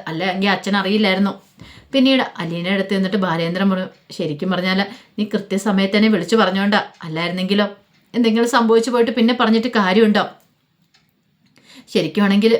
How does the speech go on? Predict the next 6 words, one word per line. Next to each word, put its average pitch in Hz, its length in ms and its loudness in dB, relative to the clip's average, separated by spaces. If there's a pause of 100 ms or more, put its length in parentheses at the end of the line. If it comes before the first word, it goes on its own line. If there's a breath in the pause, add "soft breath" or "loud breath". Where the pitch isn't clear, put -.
ബാലേന്ദ്രനും 254 500 4
ഭയങ്കര 226 280 2
ബുദ്ധിമുട്ടായി 226 520 2
പോയിട്ടുണ്ടായിരുന്നു 208 580 0 (120)
അലീന 196 300 0
ഇല്ലായിരുന്നെങ്കിലോ. 214 640 2